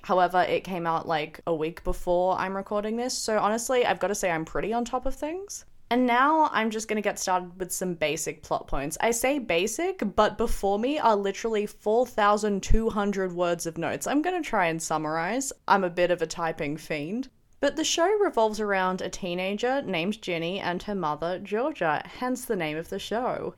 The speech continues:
It begins with a classic voiceover monologue from Ginny, who's fifteen and a quiet,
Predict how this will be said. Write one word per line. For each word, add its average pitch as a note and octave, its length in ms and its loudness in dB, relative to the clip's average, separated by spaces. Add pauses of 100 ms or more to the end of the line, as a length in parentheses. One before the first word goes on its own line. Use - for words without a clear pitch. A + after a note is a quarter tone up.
It B3+ 160 -2
begins D#4 400 -2
with F#4 140 -2
a C#4+ 80 0
classic G3 720 0
voiceover D#3 500 -2
monologue C#3+ 420 -4
from D#3 200 -6
Ginny, D3 420 -6
who's C#3 460 -8
fifteen D#3+ 880 -4
and E3+ 320 -8
a F#3+ 80 -8
quiet, F#3+ 800 -6